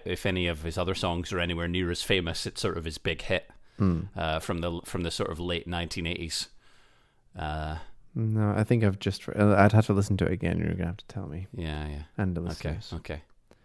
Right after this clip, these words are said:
Speaker 1: Yeah.
Speaker 2: Yeah, I've
Speaker 1: Do you
Speaker 2: got,
Speaker 1: wanna,
Speaker 2: I've got
Speaker 1: do you
Speaker 2: a
Speaker 1: wanna
Speaker 2: very
Speaker 1: listen
Speaker 2: short
Speaker 1: again, and I'll,
Speaker 2: attention
Speaker 1: and,
Speaker 2: span,
Speaker 1: uh,
Speaker 2: Kieran.
Speaker 1: and, uh, I'll just, I'll just edit out the, I'll edit out the repeat. Do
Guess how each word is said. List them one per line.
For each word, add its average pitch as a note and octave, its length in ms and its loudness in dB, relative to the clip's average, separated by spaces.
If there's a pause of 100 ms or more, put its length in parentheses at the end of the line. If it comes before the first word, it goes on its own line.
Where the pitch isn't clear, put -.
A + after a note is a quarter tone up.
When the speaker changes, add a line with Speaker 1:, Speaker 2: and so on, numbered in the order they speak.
(380)
Speaker 1:
Yeah. D#2 220 -4
Speaker 2:
Yeah, F#2 120 0
I've F#2+ 60 0
Speaker 1:
Do - 100 4
you - 20 12
Speaker 2:
got, - 0 -
Speaker 1:
wanna, C#3+ 160 10
Speaker 2:
I've C3 60 10
got C3 60 10
Speaker 1:
do B2+ 60 8
you - 20 10
Speaker 2:
a D3 40 10
Speaker 1:
wanna G#2+ 100 10
Speaker 2:
very G2+ 100 10
Speaker 1:
listen C#3+ 220 8
Speaker 2:
short G2+ 120 10
Speaker 1:
again, C#3+ 220 10
and A2 120 8
I'll, G2 180 8
Speaker 2:
attention F#2+ 200 2 (120)
Speaker 1:
and, F2 80 -2
Speaker 2:
span, F2+ 40 -2
Speaker 1:
uh, F#2 140 0
Speaker 2:
Kieran. F#2 220 -4
Speaker 1:
and, F#2 200 2
uh, F#2 140 2
I'll F#2 220 4
just, G2 240 0
I'll G2+ 120 6
just F#2+ 200 -4
edit G2 260 4
out G2+ 220 4
the, F#2 320 0
I'll F#2 160 2
edit F#2+ 260 2
out F2+ 180 2
the F#2 100 -2
repeat. F2 320 2
Do - 60 -12